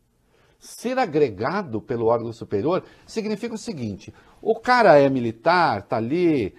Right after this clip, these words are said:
ele vai fazer uma atividade especial qualquer,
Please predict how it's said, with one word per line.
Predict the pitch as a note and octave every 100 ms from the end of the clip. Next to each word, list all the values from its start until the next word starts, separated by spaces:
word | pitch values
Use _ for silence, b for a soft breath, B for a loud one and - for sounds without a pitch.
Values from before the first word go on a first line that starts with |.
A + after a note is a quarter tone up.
| B -
ele | G3 F3+
vai | B2+ F#3 A3
fazer | G#3 D#3 C3
uma | C3
atividade | B2 A#2 A#2 A2+ A2
especial | - A#2 A2 - A2+ A#2+
qualquer, | - F2 - E3 E3+ F2